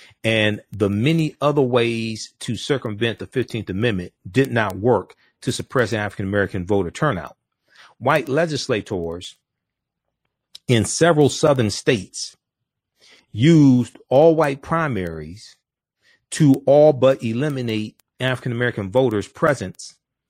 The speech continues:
in the electoral process. After a white election official blocked an African-American man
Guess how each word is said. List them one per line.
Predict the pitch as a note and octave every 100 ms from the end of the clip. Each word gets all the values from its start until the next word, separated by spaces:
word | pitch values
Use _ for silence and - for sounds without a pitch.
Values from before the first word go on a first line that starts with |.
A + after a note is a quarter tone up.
| _ _ -
in | D3 D3+
the | C3
electoral | B2+ B2 - B2+
process. | B2 D#3+ A#2+ - - - - _ _ _ _ _ _ _ _ - _ -
After | C#3+ D3+ D#3 C#3+
a | - A#2
white | A2+ D#3 C#3+
election | A#2+ A#2 D3+ - A#2
official | F#2+ - A2 - G2
blocked | D#2 A2+ D3+ C#3+ - -
an | A2
African-American | A#2+ - A2 A2 B2 - F2+
man | F2 E2 F2+